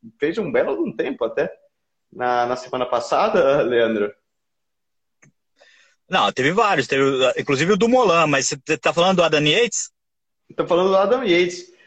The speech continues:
Speaker 1: porque
Speaker 2: Ah.
Speaker 1: essa trucou, né? Ele correu a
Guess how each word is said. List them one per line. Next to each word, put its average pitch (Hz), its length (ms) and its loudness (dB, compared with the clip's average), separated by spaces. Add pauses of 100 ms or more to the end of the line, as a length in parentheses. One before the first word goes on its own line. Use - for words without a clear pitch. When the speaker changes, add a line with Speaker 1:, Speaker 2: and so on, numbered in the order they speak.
(140)
Speaker 1:
porque 160 300 0
Speaker 2:
Ah. 151 60 6
Speaker 1:
essa 208 1120 2
trucou, 185 500 2
né? 196 340 -2 (340)
Ele 143 220 -4
correu 156 200 4
a 156 40 6